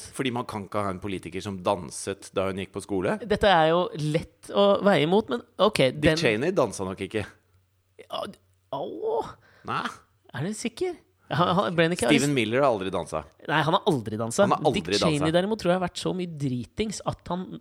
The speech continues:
Speaker 2: har dansa.
Speaker 1: Ja.
Speaker 2: Har han ikke
Speaker 1: Men
Speaker 2: to
Speaker 1: han
Speaker 2: sånne D U I U, hva heter det? Driving
Speaker 1: Driving
Speaker 2: under
Speaker 1: under
Speaker 2: influence.
Speaker 1: influence.
Speaker 2: Han har vel blitt arrestert for det et par-tre
Speaker 1: Ja,
Speaker 2: ganger.
Speaker 1: det kan godt hende.
Speaker 2: Og da føler jeg at jeg er kortveis fra det
Speaker 1: Men tror du
Speaker 2: til
Speaker 1: ikke
Speaker 2: å
Speaker 1: han
Speaker 2: danse.
Speaker 1: satt i et hjørne og spiste donuts og så på damene?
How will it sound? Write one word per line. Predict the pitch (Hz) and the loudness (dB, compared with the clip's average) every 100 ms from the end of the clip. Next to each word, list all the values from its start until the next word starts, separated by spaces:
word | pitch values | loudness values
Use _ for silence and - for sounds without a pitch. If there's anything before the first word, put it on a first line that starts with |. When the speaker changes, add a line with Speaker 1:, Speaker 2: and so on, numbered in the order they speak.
| - | -6
Speaker 2:
har | - 156 | -2 2
dansa. | 190 160 - 220 _ - | 0 0 0 -2 _ -12
Speaker 1:
Ja. | 95 95 - _ _ _ _ - | -10 -10 -16 _ _ _ _ 0
Speaker 2:
Har | 160 | 0
han | |
ikke | 190 | 0
Speaker 1:
Men | 208 | -2
Speaker 2:
to | 208 | 0
Speaker 1:
han | 196 | 2
Speaker 2:
sånne | 208 190 185 | 4 4 2
D | 156 175 175 | 0 0 2
U | 170 160 | 4 6
I | 156 165 151 | 6 4 2
U, | 143 147 151 | 0 0 2
hva | 156 | 2
heter | 160 143 | 0 -2
det? | 160 160 139 | -2 -4 -2
Driving | |
Speaker 1:
Driving | 143 139 95 147 | 4 6 6 4
Speaker 2:
under | 101 | 2
Speaker 1:
under | 98 98 | 0 2
Speaker 2:
influence. | 98 | 0
Speaker 1:
influence. | 90 - 113 131 | -2 -2 -2 0
Speaker 2:
Han | 160 | 2
har | 151 | 2
vel | 190 | 2
blitt | 185 - | -4 0
arrestert | 185 170 147 | 0 0 -4
for | - | 0
det | 139 | -2
et | 127 | 0
par-tre | 131 139 | -4 -2
Speaker 1:
Ja, | 143 | -2
Speaker 2:
ganger. | 185 | -2
Speaker 1:
det | - | -4
kan | 117 110 | -6 -10
godt | 92 | -8
hende. | 98 107 | -8 0
Speaker 2:
Og | 156 | 2
da | 170 | 2
føler | - 196 120 | 0 0 4
jeg | 123 | 2
at | |
jeg | 180 | 4
er | 170 170 - | 0 -2 -6
kortveis | - - 135 139 | -8 -2 -2 0
fra | 160 | 0
det | |
Speaker 1:
Men | 151 | 0
tror | 127 | 2
du | |
Speaker 2:
til | 135 | 4
Speaker 1:
ikke | 143 | 4
Speaker 2:
å | |
Speaker 1:
han | 165 | 4
Speaker 2:
danse. | 151 123 | 2 0
Speaker 1:
satt | 107 - | -2 -2
i | 113 | 0
et | |
hjørne | 120 101 | 2 0
og | 90 | -2
spiste | - 92 98 | -8 -10 -6
donuts | 90 85 87 87 - | -4 -4 -4 -8 -8
og | |
så | 95 90 | -8 -6
på | 92 | -2
damene? | 82 78 113 | -2 -2 -8